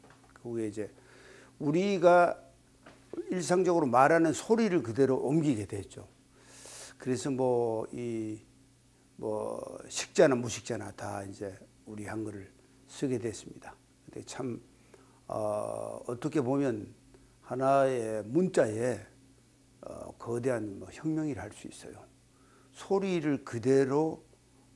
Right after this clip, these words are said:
어, 옮길 수 있는, 기록할 수 있는 문자가 나왔으니까 말이죠. 그래서 지금 세계적으로 자기 문자가 제대로 없거나 문자가 뭐 너무 어렵구나,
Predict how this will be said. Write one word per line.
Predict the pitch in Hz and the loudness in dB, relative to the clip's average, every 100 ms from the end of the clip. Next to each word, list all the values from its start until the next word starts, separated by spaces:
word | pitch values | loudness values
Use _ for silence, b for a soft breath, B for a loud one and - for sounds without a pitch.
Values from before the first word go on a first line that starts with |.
| - | -10
어, | 107 104 101 98 95 95 95 92 - - | -8 -6 -6 -8 -10 -10 -14 -16 -20 -8
옮길 | 131 139 135 98 | -4 0 0 0
수 | - | -8
있는, | 110 110 92 _ - | -8 -8 -10 _ -20
기록할 | - 120 110 104 | -6 -6 -4 -8
수 | - | -10
있는 | 113 98 | -12 -8
문자가 | 120 117 101 | -8 -8 -10
나왔으니까 | 98 95 95 - - - | -12 -14 -14 -18 -20 -20
말이죠. | - - - _ B B B B B B | -20 -20 -20 _ B B B B B B
그래서 | 147 170 131 202 135 104 - B B B - | 4 4 6 4 4 0 -16 B B B -4
지금 | 180 - 208 196 185 180 175 165 | -2 4 4 4 0 0 2 0
세계적으로 | - 175 185 190 175 160 151 | 2 6 6 8 6 4 2
자기 | - 143 160 | 0 0 2
문자가 | 160 196 190 156 135 | 4 4 8 8 6
제대로 | 120 123 139 120 120 | 2 2 2 2 -2
없거나 | 123 147 120 | -2 0 0
문자가 | 107 127 131 110 101 | 0 -2 0 -2 -4
뭐 | 101 | -8
너무 | 104 107 147 | -8 -6 -2
어렵구나, | 135 - 110 98 | -2 -2 -10 -10